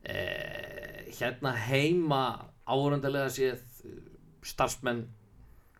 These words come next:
liðin, bílarnir, mér finnst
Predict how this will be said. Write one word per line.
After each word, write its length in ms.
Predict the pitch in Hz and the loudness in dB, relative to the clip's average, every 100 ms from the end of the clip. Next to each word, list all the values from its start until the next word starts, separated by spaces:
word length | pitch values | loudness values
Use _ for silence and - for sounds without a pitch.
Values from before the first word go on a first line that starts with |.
| - - - - - | -20 -20 -20 -18 -4
liðin, 560 | 127 120 131 120 123 113 104 - - - - - | 6 12 12 12 6 4 0 -6 -14 -20 -20 -6
bílarnir, 500 | - 117 117 110 104 - - - | 2 6 6 6 2 0 -20 -12
mér 160 | - 104 | 0 0
finnst 140 | 104 | 0